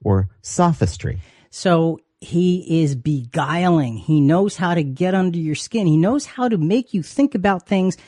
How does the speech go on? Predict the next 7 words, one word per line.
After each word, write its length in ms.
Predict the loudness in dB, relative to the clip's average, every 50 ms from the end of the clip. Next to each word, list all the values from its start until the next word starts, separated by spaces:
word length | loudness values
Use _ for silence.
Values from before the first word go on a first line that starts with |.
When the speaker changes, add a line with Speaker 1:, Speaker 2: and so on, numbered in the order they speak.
| _
Speaker 2:
that 180 | -6 -6 -2 2
you 60 | 2
normally 480 | 4 4 4 2 2 2 2 0 0 -2 _ _ -4
wouldn't 500 | 2 4 6 6 6 4 0 0 -2 _ _ _
think 360 | _ _ 2 2 2 2 0 _ _
about. 480 | -6 -4 -4 -6 -8 -8 -14 -18 -20 _ _ _ -20 -20 -20 -20 -20
So 320 | _ 0 2 2 2 2